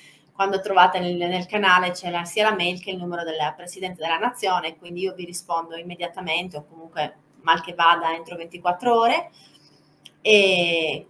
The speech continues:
quello che vi dico è, è che credo sia fondamentale per chi entra nella Nazione Veneta è questo: siamo tutti utili e tutti indispensabili e unici nel nostro genere. Per cui se non avete questa convinzione, la Nazione Veneta non fa per voi.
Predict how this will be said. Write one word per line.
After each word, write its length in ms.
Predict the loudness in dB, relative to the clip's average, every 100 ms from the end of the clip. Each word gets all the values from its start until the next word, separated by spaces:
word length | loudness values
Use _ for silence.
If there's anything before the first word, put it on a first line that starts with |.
| _ _ -2
quello 240 | 2 2
che 200 | 4 2
vi 120 | 2
dico 340 | -2 -4 2 4
è, 720 | 4 4 2 2 -2 -4 -6
è 80 | -8
che 120 | -6
credo 260 | -2 0 0
sia 180 | 0 -2
fondamentale 640 | -2 -2 -2 0 2 2
per 160 | 0 -4
chi 80 | -2
entra 240 | -2 -2
nella 220 | -2 -2
Nazione 380 | -4 -4 -2 0
Veneta 460 | 2 2 2 0 2
è 140 | 2
questo: 420 | -4 -6 -8 -10 -6
siamo 300 | -4 -2 -4
tutti 280 | -6 -4 -2
utili 420 | -2 -4 -2 -2
e 100 | -2
tutti 200 | -6 -6
indispensabili 1000 | -6 -8 -8 -8 -2 -2 -2 -8 -10 -12 _ _ _ 0
e 160 | 4
unici 440 | 6 6 2 0 -4
nel 120 | -2
nostro 360 | -4 -6 -10
genere. 580 | -4 -2 -2 -2 -6 -10 _ _ _
Per 140 | -6
cui 100 | -2
se 140 | 0 2
non 100 | 2
avete 340 | 2 2 0
questa 300 | -2 -2 -4
convinzione, 640 | -6 -4 -2 0 2 2 2
la 120 | -2
Nazione 360 | -2 -4 -6 -4
Veneta 360 | -4 -4 -4
non 200 | -4 -6
fa 200 | 0 -2
per 240 | -2 -8 -6
voi. 420 | -6 -6 -8